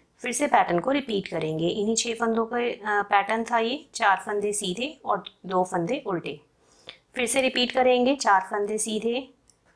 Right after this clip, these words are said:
एक, दो, तीन, चार, दो फंदे उल्टे, एक, दो। Complete हो गया है पैटर्न।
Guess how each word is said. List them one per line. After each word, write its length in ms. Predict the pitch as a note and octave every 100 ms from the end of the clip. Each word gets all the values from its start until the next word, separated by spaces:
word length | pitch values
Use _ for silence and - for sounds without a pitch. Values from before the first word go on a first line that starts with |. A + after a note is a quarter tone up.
| _ -
एक, 480 | F#3 F3+ G#3 A#3 - - - - _ _ _ _ _ _ -
दो, 580 | F3+ F#3 F#3+ G3 A3 - _ _ _ _ _ _ _ _ _ -
तीन, 460 | A#3 A3+ A3 A#3 A3+ _ _ _ _ _ _ _ _ _ _ -
चार, 500 | - G#3+ F#3 D#3+ - _ _ _ _ _ -
दो 160 | A3+
फंदे 420 | A#3 A#3 G#3+ A#3 B3
उल्टे, 440 | F#3+ D#3+ C#3+ D3 _ _ _ _ _ _ - _ _ _ _ _ -
एक, 440 | F#3+ F#3+ A3 - - - _ _ _ _ _ _ _ _
दो। 360 | F#3 - E3 - _ - - _ -
Complete 400 | A3 G3+ B3 B3+
हो 80 |
गया 160 | C4 C4
है 100 | C4
पैटर्न। 380 | B3+ B3 B3+